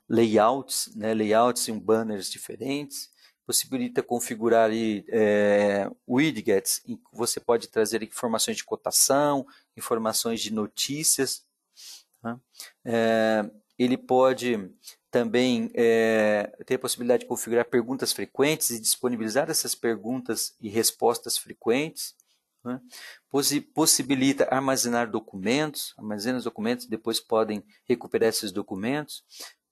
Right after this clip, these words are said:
possibilita também fazer o registro, eh, registrar a ocorrência, né? Tô indo na fazenda, encontrei uma porteira quebrada ou algo lá que não tá legal, é possível registrar isso a partir de,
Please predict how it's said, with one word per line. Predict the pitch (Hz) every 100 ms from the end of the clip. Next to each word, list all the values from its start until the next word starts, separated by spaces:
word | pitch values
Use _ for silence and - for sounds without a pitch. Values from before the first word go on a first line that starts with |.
| -
possibilita | 127 - - 143 147 131 165 165 147
também | 139 - 143 127 117 120 127 104 - - _
fazer | - 110 139 147
o |
registro, | 123 131 107 110 156 151 - 92 - - - _
eh, | 113 113 110 110 107 104
registrar | 110 113 - 139
a | 151
ocorrência, | 147 107 127 170 -
né? | 110 127
Tô | -
indo | 127
na | 127 123 110
fazenda, | 113 98 139 170 135
encontrei | - 113 - 143
uma | 131
porteira | - 113 - 131
quebrada | 120 107 92 127 147 139 113
ou | 110 117
algo | 127 131 113 110
lá | 117 120
que | -
não | 110
tá | 110 110
legal, | 104 104 131 143 - - _
é | 117
possível | 123 123 - - 139 117
registrar | 113 120 - - 120 131 110
isso | 127 160 -
a | 120
partir | 120 - 123
de, | 110